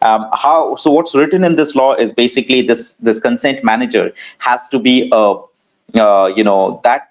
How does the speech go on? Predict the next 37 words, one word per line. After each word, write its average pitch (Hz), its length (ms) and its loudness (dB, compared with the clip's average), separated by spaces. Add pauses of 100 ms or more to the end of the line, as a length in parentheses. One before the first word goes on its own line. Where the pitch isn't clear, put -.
(100)
middle 117 360 0
person 117 400 0
who 107 520 2
will 107 200 2
help 120 320 -2
in 113 200 0
giving, 110 380 2
managing, 107 500 0
reviewing, 101 460 2
and 92 140 -2
withdrawing 104 480 -2
consent. 95 540 -4 (440)
It 123 120 -4
has 131 240 -2
to 139 100 0
be 135 320 0
done 131 260 -2
through 127 140 2
an 107 80 -2
accessible, 123 840 -2 (240)
transparent, 120 720 -2
and 98 140 -2
interoperable 107 800 0
platform, 107 480 -2
and 98 320 -2
this 131 240 -2
entity 95 340 -2
has 95 280 0
to 98 120 0
be, 98 380 0 (240)
uh, 98 320 2
registered 123 440 -2
with 110 120 0
the 104 80 0
Data 95 320 0
Protection 87 500 -6
Board. - 300 -6